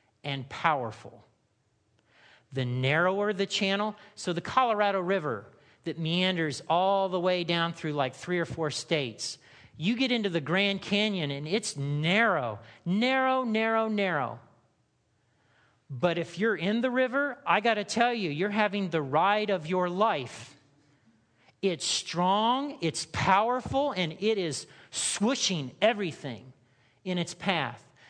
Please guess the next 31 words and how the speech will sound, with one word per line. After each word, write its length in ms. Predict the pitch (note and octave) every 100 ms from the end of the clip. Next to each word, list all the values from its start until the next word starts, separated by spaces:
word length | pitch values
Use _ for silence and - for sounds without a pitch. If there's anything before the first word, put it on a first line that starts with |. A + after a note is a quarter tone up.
| -
You 180 | - C4
go 200 | C#4+ C4+
down 360 | G#3+ A#3 B3+ B3
just 300 | B3 - G3+
a 40 |
few, 520 | E3+ - A#3+ B3+ B3+ - - - -
you 120 | G3
know, 200 | E3+ C#3+
fifty, 540 | - - C4 C4 A3+
sixty, 540 | F3+ - A#3+ - A#3+ A3
a 60 |
hundred 320 | D#3 A3 A#3
miles 380 | F#3+ G#3 A#3 A#3
south 380 | - A3 A3+ A3+
of 100 | A3
there 260 | A3 A#3+ A#3
in 140 | D#3+
parts 320 | - G#3+ -
of 80 | F3
California, 840 | G#3+ A3 G#3+ - G#3 A#3+ B3+ C#4 - - - -
and 140 | F3+
the 60 | E3+
Colorado 680 | - A3 A3 G3+ G3+ G#3+ G3
River 480 | E3+ G#3 G#3+ C4+ B3
is 240 | D#3+ C#3
wide 400 | C#3 F3+ A3 A3+
as 140 | G3+
the 100 | -
day 300 | D#3+ G3+ G#3+
is 140 | A3 G3
long. 460 | G3+ E3+ C3 B2